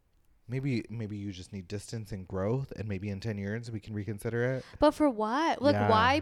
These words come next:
Speaker 2: push this agenda of being friends with this person for, like, why?
Speaker 1: No.
Speaker 2: No reason.
Speaker 1: Do not. Do not be friends
Speaker 2: Don't
Speaker 1: with your
Speaker 2: be
Speaker 1: ex.
Speaker 2: friends with your ex.
Speaker 1: What to do?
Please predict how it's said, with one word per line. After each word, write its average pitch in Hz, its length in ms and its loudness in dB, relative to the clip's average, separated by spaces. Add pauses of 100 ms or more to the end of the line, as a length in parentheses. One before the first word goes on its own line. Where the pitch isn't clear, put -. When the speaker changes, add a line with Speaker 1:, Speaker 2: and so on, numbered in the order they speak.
Speaker 2:
push - 300 0
this - 280 -8
agenda 220 460 0
of 208 340 0
being 226 240 -4
friends 226 360 -4
with 220 160 -2 (420)
this 214 160 -2
person 220 500 -4 (160)
for, 220 240 -2 (140)
like, 220 240 -2 (260)
why? 170 320 -10 (340)
Speaker 1:
No. 101 460 -8 (260)
Speaker 2:
No 466 140 4
reason. 427 400 -2 (160)
Speaker 1:
Do 135 140 2
not. 95 400 -2
Do 120 80 0
not 117 180 -2
be 110 120 -6
friends - 120 -6 (100)
Speaker 2:
Don't 285 120 4
Speaker 1:
with 285 60 -2
your - 40 0
Speaker 2:
be - 40 0
Speaker 1:
ex. - 60 -2
Speaker 2:
friends 226 140 -6
with - 100 -12
your 202 80 -4
ex. 190 280 -6
Speaker 1:
What 123 140 0
to 156 100 -2
do? 90 340 -2